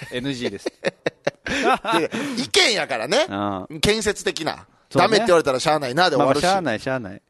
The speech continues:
Speaker 1: うん。
Speaker 2: うん。
Speaker 1: はい、ということで。
Speaker 2: はい。
Speaker 1: で、一旦シーエム行きましょうかね。
Speaker 2: そうですね。
Speaker 1: えー、メールアドレス、オリジンアットマークエフエム那覇ドットジェーピー、オーアールアイジーアイエヌアットマークエフエムエヌエイチエードットジェーピーとなっております。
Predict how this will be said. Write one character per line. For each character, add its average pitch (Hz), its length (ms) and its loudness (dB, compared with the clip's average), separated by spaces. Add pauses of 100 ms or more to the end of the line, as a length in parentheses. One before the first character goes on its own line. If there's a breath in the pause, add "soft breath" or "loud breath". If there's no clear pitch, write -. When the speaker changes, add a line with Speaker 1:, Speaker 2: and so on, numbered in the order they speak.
Speaker 1:
う 107 60 -6
ん。 98 360 -6
Speaker 2:
う 98 60 -14 (160)
ん。 92 60 -20
Speaker 1:
は 101 200 -2
い、 92 100 -4
と - 80 -8
い 104 60 -2
う 101 40 -4
こ 104 100 -4
と 92 120 -6
で。 73 260 -8
Speaker 2:
は 82 220 -12
い。 - 20 -8
Speaker 1:
で、 110 80 0
一 - 40 -8
旦 104 200 -2
シ - 120 -6
ー 123 40 0
エ - 20 -6
ム 117 80 -8
行 123 60 -10
き 160 60 -8
ま 180 100 -2
し 196 40 -4
ょ - 20 -2
う 214 40 -4
か 135 120 -2
ね。 156 80 0
Speaker 2:
そ 139 80 -2
う 123 60 -6
で 101 80 -12
す - 120 -16
ね。 98 180 -6
Speaker 1:
え 143 200 4
ー、 - 20 0
メ 190 160 4
ー 220 40 6
ル 226 80 6
ア 220 40 4
ド 196 80 2
レ 160 60 0
ス、 - 80 0
オ 170 100 6
リ 269 80 -2
ジ 247 80 -2
ン 240 40 6
ア 214 40 6
ッ - 40 4
ト 190 120 -2
マ 170 140 2
ー 151 60 0
ク 131 120 -4
エ 143 60 0
フ 175 80 0
エ 180 60 0
ム 160 80 -6
那 165 80 0
覇 160 160 0
ド 117 80 -2
ッ - 40 -2
ト - 180 -4
ジ 104 100 -2
ェ 110 80 2
ー 104 40 -4
ピ 107 200 -4
ー、 - 80 -8
オ 131 180 4
ー 127 40 6
ア 127 80 6
ー - 20 4
ル 120 120 4
ア 110 60 2
イ 98 80 -4
ジ 107 120 -6
ー 113 120 0
ア 107 40 2
イ 123 40 2
エ 143 40 -2
ヌ 127 100 -4
ア 87 40 -4
ッ - 40 -6
ト - 120 -10
マ 104 160 -2
ー 98 40 -8
ク - 100 -6
エ 110 80 -2
フ 113 100 -6
エ 110 80 -2
ム 110 100 -6
エ 101 80 -4
ヌ 139 220 -4
エ 98 80 -4
イ 104 60 -8
チ - 100 -6
エ 147 40 -2
ー - 20 -4
ド 107 80 -4
ッ 95 40 -6
ト 101 140 -8
ジ 127 120 0
ェ 196 40 2
ー 202 40 -4
ピ 277 100 -4
ー - 20 -8
と 269 100 2
な 190 80 2
っ - 40 -8
て - 80 -8
お 110 40 -2
り 107 80 -8
ま - 100 2
す。 - 100 -4